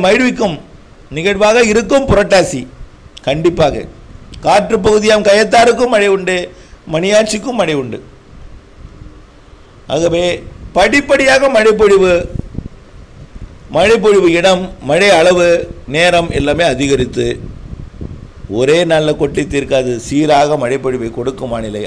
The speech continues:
அமையும். ஒவ்வொரு நாளும் இணைந்திருங்கள். இன்று பெய்து உங்களுக்கு பக்கத்தில் பெய்து உங்களுக்கு ஒதுக்கினாலும் இன்றும் நாளையும் பக்கத்தில் பெய்து மறுதினம் ஒதுக்கினாலும் அடுத்தடுத்த நாட்களிலே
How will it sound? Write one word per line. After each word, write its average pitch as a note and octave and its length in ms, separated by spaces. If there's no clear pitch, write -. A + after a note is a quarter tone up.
அமையும். D3+ 340
ஒவ்வொரு B2+ 340
நாளும் C#3 300
இணைந்திருங்கள். D3 540
இன்று D3 220
பெய்து E3+ 200
உங்களுக்கு D#3+ 340
பக்கத்தில் E3 460
பெய்து E3 260
உங்களுக்கு D#3+ 360
ஒதுக்கினாலும் D#3+ 640
இன்றும் F#3 380
நாளையும் F#3 480
பக்கத்தில் D#3+ 380
பெய்து D#3 340
மறுதினம் F3 400
ஒதுக்கினாலும் D3 580
அடுத்தடுத்த D3+ 580
நாட்களிலே F3+ 560